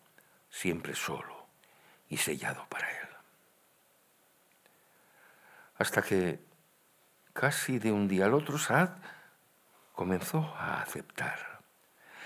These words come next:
a desear más que la posesión física de ello, la permanencia del secreto de la duda. Ahora vigilaba celoso a ello,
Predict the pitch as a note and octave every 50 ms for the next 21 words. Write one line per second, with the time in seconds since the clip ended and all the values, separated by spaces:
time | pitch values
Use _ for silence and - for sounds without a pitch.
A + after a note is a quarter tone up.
0 | - - - - - - A2+ A#2+ B2+ A#2 - D3 D3+ F3 F3 - - G2 A2 C3+
1 | F3+ G#3 G3+ F#3 - D3+ B2+ A2+ - - F#2+ - - D#2+ - - A#2+ A#2 A2 -
2 | - C3 A#2+ - - G#2 - G2+ F2+ F2 F#2 G#2 B2+ D3 C#3+ C#3+ D#3 E3 E3 E3
3 | - - - - - - - - - - - - - - - - _ _ _ _
4 | _ _ - - E2 F2 - F2+ E2 E2 F#2+ F#2+ G#2+ C#3 C#3+ C3+ B2+ - - A#2
5 | G#2+ G2 F#2 F#2 - - - - G#2+ A2+ A2+ - - - A2 G#2 F#2 F#2 F#2+ -
6 | - _ _ _ _ - - - - - - - - - - - - - - F2+
7 | F#2 E2+ D#2 D2+ F2 G2 E2 - - - - - - - - - - - - -
8 | - - A2+ C3+ D3 D3+ C3+ B2 A#2 - - A#2 A#2 C3+ C#3 D3 C#3 - G#2+ G2
9 | B2 D#3 D#3 - - - E2+ D2 C#2+ - - - - - - - - - - E2+
10 | F#2+ G#2+ A2 G#2 F2+ G2 G2+ F#2